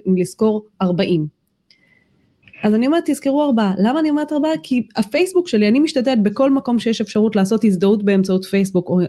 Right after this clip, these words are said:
הזדהות באמצעות ג'ימייל, או כל דבר אחר, אני משתדלת להשתמש בזה. למה אני משתמשת בזה? כי זה לא אומר שעכשיו,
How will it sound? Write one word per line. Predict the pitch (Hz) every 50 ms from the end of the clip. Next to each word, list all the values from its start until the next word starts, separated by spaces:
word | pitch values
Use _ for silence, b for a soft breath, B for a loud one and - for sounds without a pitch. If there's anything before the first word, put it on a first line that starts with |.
| - _ -
הזדהות | 202 180 170 190 202 208 190
באמצעות | 185 180 175 180 180 - 190 190 190 190 - _ - -
ג'ימייל, | 156 - 214 226 226 208 185 175 165 165 156
או | - 170 160 -
כל | - 190
דבר | 190 185 196 202
אחר, | 208 202 277 262 254 B B B B B B
אני | 196 214
משתדלת | 214 214 202 - 202 202 226 220
להשתמש | 220 214 202 - 185 185 185 190
בזה. | 165 180 156 160 156 156 B B B B B -
למה | 180 190 202 214 240 262 285
אני | 294 302
משתמשת | 294 285 294 294 285 285 285 - 277
בזה? | 254 285 262 302 294 294 B B B B B _
כי | - - 262 214
זה | 196 247
לא | 254 285 359 440
אומר | 415 311 311 302 277
שעכשיו, | 269 - 240 220 - 277 254 254